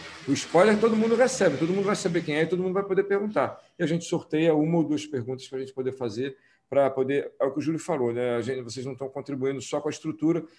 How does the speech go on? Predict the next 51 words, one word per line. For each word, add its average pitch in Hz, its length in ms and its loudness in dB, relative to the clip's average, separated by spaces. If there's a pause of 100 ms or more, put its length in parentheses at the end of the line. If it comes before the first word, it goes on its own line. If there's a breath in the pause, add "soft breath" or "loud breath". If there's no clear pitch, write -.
(100)
estão 147 160 -6
contribuindo 151 400 -4
também 147 180 -2
com 151 140 -8
o 135 40 -8
conteúdo 170 520 2
do 160 100 -12
podcast, 170 400 -4
que - 60 -8
eu - 20 -6
acho 135 100 -10
que - 60 -18
isso - 120 -16
que 156 80 -6
é, 135 420 -2 (380)
é 113 40 -2
o 113 40 -2
mais 131 200 2
legal, 120 320 4
é 110 60 2
poder 113 240 -4
participar 131 560 0
de 127 140 -6
um 123 40 -4
jeito 143 320 -4
mais 139 220 -2
interno, 139 480 0
mais 120 220 -4
de 127 100 -8
dentro, 127 340 -4
mais 123 220 -4
na, 135 220 -8
mais 131 240 -4
de 143 120 -4
rote-, 147 480 -2 (240 loud breath)
vai 139 180 4
ajudar 135 280 4
a 151 60 4
roteirizar 147 600 4
o, 151 380 2
o 120 60 -8
podcast, 135 420 -2
que 135 60 -6
eu - 20 -2
acho 120 80 -8
que 139 60 -8
vai 123 100 -10
ser 127 60 -8
bem 127 120 0
bacana, 139 380 -6
né? 117 200 -6